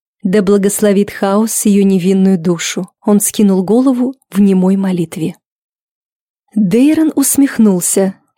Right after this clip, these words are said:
Старый плут готов что угодно сказать, лишь бы загладить свою вину. Впрочем, его вины тут точно нет. Ритуал сработал. Сердце тьмы полно магии.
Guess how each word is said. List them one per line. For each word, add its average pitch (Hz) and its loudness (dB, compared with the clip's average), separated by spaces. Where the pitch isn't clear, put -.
Старый 220 0
плут 214 2
готов 202 0
что - -2
угодно 226 2
сказать, 196 -2
лишь 208 2
бы 185 -2
загладить 202 0
свою 196 0
вину. 180 0
Впрочем, 233 0
его 220 2
вины 214 4
тут - -8
точно 226 0
нет. 208 -2
Ритуал 277 2
сработал. 196 0
Сердце 247 -2
тьмы 220 2
полно 240 2
магии. 185 0